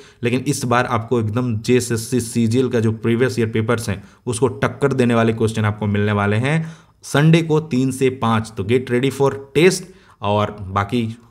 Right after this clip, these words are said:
शेयर करना है ना, जितने ज़्यादा लोग होंगे, उतना ज़्यादा आपका, उतना अच्छा आपका ग्लोबल रैंक दिखेगा।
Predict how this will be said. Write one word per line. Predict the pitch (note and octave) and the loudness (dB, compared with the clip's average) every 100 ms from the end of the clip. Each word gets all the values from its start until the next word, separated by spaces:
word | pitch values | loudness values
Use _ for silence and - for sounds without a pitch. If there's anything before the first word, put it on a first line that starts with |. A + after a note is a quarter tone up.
| - | -8
शेयर | - A#2+ | -2 0
करना | A#2+ B2+ C#3 | 0 2 2
है | |
ना, | B2 | 2
जितने | E3 A#2+ A2+ C3 | 0 -2 -2 0
ज़्यादा | A#2+ A#2+ | 0 2
लोग | B2 B2+ C3 | 4 2 2
होंगे, | A#2 A2+ E3 - - - | 0 -2 -2 -8 -18 -14
उतना | A2+ - | -6 -2
ज़्यादा | A#2+ G#2+ A2+ | 0 0 0
आपका, | A2 C#3 D3+ D#3+ | 0 -2 -4 -6
उतना | A#2 A2+ D3 | -8 -2 0
अच्छा | A#2+ - | 0 -2
आपका | A#2+ B2+ | -2 0
ग्लोबल | A2 G#2+ A2 | 2 2 2
रैंक | G2+ G2+ G#2+ | 0 -2 -2
दिखेगा। | G#2 D#2+ F2 F#2+ | -4 -8 -12 -12